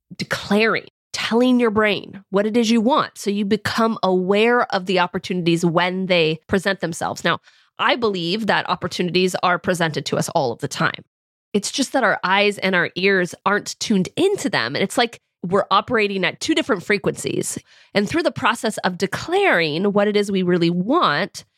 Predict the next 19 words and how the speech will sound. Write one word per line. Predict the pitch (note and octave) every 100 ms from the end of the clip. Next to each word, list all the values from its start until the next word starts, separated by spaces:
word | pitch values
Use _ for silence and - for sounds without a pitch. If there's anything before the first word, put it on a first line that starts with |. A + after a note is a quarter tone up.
| _ _ -
when | G3+
we | G#3 G3 - -
allow | G3 F#3 A3+ D#4+
ourselves | D4 A3+ - G3 -
to | -
say | F#3+ - C#4 C#4 A3 F3+
the | F3 -
unsayable | F#3+ A3 - - F#3+ F3+ E3+ D#3+
dream, | E3+ F3 A3+ B2+ F#2 F#3+ -
the | G3
thing | - G#3 G3+
we | F#3+
want | F#3+ F3
to | D#3+
pursue, | E3 - C#4 C3 - _ -
it's | G3
in | - A#3+ A3+
that | B3 E4 -
moment | A3+ C#4 C4 D3+ -